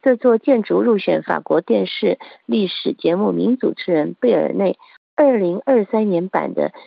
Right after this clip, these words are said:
遗产使命团 Mission Patrimoine 的行动下选出的十八个标志性的地点。这座十一世纪的建筑将受益于其修缮工程的财政支持。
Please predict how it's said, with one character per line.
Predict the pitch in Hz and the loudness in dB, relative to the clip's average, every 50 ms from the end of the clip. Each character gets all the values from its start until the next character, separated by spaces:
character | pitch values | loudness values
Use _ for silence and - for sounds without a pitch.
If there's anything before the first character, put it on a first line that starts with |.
| _ _ | _ _
遗 | - - 196 208 254 262 | -8 -4 -2 0 0 0
产 | - - - 175 170 196 202 | -2 -2 -2 0 0 -2 -4
使 | - - - - - - 147 | -6 -12 -12 -6 -4 -2 -2
命 | 165 202 220 185 | 0 0 -2 -2
团 | - - - 135 139 - - - - _ _ _ _ - | -2 -6 -6 -8 -8 -8 -10 -14 -20 _ _ _ _ -4
Mission | 233 233 240 226 - - 247 240 233 | -2 -2 -2 -2 -2 -2 -2 0 -2
Patrimoine | 220 - 262 254 254 - - 254 240 240 240 262 285 320 302 247 196 - 143 | -2 -2 -2 -2 -2 -2 -2 -2 0 2 2 2 2 2 0 0 -2 -4 -6
的 | 147 - 156 | -6 -8 -8
行 | - - - - 156 175 | -8 -10 -10 -10 -8 -6
动 | - - 175 | -6 -6 -6
下 | 156 - 175 - - - - - _ _ | -4 -6 -6 -6 -6 -10 -20 -20 _ _
选 | - - - - - 175 151 - - - | -16 -14 -12 -6 -4 -2 -2 -2 -4 -8
出 | - - - 190 | -10 -8 -6 -4
的 | 175 - 156 - - - - _ - | -2 -2 -4 -4 -6 -12 -20 _ -18
十 | - - - - 190 196 | -16 -10 -6 -4 -2 -2
八 | 202 - 254 254 247 | 0 0 0 0 0
个 | 233 - - - _ | 0 0 0 0 _
标 | - 226 220 226 233 | 0 0 2 2 0
志 | 226 - 233 170 | 0 0 -2 -2
性 | 170 - 180 151 | -2 -2 -4 -4
的 | 156 147 | -4 -6
地 | - - 98 82 | -6 -8 -8 -8
点。 | - - - - - _ _ _ _ - | -6 -6 -6 -6 -6 _ _ _ _ -6
这 | - 185 175 | -4 -4 -2
座 | - 185 175 165 160 | 0 2 2 2 2
十 | - - - - | -2 -4 -6 -6
一 | 165 175 190 202 | -4 -2 -4 -4
世 | - - - 196 | -4 -6 -6 -6
纪 | - 185 | -4 -2
的 | 165 156 | -2 -2
建 | - - 240 226 190 170 | -2 0 0 0 0 0
筑 | - 143 - - _ | -4 -4 -6 -6 _
将 | - 180 170 170 170 | -6 -6 -4 -4 -6
受 | - - - 214 180 175 | -6 -4 -2 -2 -2 -2
益 | 170 170 156 | -2 -4 -4
于 | 139 143 143 - - _ | -4 -4 -4 -6 -6 _
其 | - - - 156 | -14 -12 -12 -12
修 | - - - 247 254 | -8 -4 -2 -2 0
缮 | 247 - 240 170 - - | 0 0 0 -2 -2 -6
工 | - - 196 202 | -8 -6 -6 -6
程 | - - 160 160 | -6 -6 -6 -6
的 | 160 165 165 - - - - - _ _ - | -4 -6 -6 -8 -14 -20 -20 -20 _ _ -12
财 | - - 143 135 156 | -8 -4 -2 -2 -2
政 | 170 - 247 190 151 - | 0 2 2 2 0 -2
支 | - - 233 233 | -4 -4 -4 -2
持。 | - - - - 139 - - | -2 -4 -4 -2 -2 -4 -4